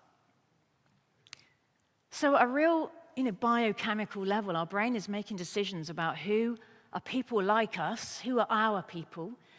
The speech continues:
and who are other people. And that affects our choices and our behaviors. I just thought that was so interesting. And this really matters for our life together, and it really matters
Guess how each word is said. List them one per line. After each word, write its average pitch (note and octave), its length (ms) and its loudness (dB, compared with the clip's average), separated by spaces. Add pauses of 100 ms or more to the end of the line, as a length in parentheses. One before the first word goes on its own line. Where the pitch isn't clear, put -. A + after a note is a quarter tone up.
(200)
and F#3 100 -8
who A3 220 -2
are G#3 160 2
other G#3+ 240 4
people. E3 580 -10 (540)
And A3 140 2
that A3+ 100 8
affects - 400 8
our G3+ 100 2
choices A3 500 -2
and G3 100 2
our F#3 80 4
behaviors. F#3 640 0
I F#3 80 2
just A#3 200 -6
thought G#3+ 100 2
that F3+ 100 4
was F3 100 -6
so G#3+ 240 2
interesting. D#3+ 640 -8 (2000)
And B3+ 140 8
this E4+ 220 4
really D4+ 380 6
matters C4+ 580 6
for B3 180 0
our A3+ 120 8
life G#3+ 220 6
together, F#3+ 500 2 (200)
and A3 120 4
it - 80 6
really B3 400 4
matters A3+ 600 4